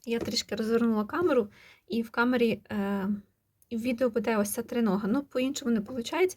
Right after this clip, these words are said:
тому що в мене іншого штатива немає. Хочу пізніше купити такий спеціальний штатив, який можна робити предметну зйомку, але це буде пізніше. Ось така в мене коробочка є, де зберігається все моє насіння.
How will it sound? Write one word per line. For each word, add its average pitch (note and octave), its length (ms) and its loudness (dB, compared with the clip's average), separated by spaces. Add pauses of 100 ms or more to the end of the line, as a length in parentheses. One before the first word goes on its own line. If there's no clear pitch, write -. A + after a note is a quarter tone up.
тому A3+ 160 -4
що A#3 160 -10
в B3+ 40 -10
мене A3+ 140 -4
іншого A#3 500 -4 (300)
штатива A3+ 420 0
немає. G3 380 2 (540)
Хочу C4+ 300 -2
пізніше A#3 380 -2
купити A#3 380 -2
такий G#3 240 -6
спеціальний G3+ 400 -2
штатив, G#3+ 360 0
який F#4 220 -2
можна C4 260 -2
робити A3+ 280 0
предметну G#3+ 520 0
зйомку, F#3+ 480 -2
але A#3+ 200 -2
це D4+ 160 -4
буде D4+ 160 -6
пізніше. F#3 480 -2 (720)
Ось E4+ 180 4
така C#4+ 240 0
в B3 40 4
мене A3 300 2 (340)
коробочка C4+ 540 2
є, C#4+ 260 -2 (160)
де B3 160 4
зберігається A#3+ 680 2
все C4 200 -4
моє A3+ 260 2
насіння. A3 560 0